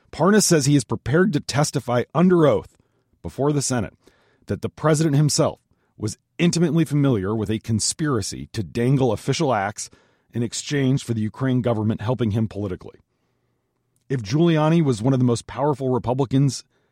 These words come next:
hanging out in that lobby, then Hyde, that ex-Marine from Connecticut, was one of the least.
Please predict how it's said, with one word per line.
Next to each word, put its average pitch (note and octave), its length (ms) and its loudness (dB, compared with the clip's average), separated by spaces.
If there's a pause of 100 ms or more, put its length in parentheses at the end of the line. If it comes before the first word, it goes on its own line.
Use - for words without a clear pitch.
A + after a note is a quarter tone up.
hanging C3+ 320 2
out C3 160 4
in C3+ 100 2
that A#2+ 160 0
lobby, B2+ 400 2 (520)
then A#2+ 180 4
Hyde, G#2+ 460 2
that A2 280 0
ex-Marine A#2+ 680 0
from G2 180 -2
Connecticut, A2+ 500 -2 (440)
was B2 160 0
one C#3+ 120 4
of B2 60 0
the A2 80 0
least. F#2+ 440 -6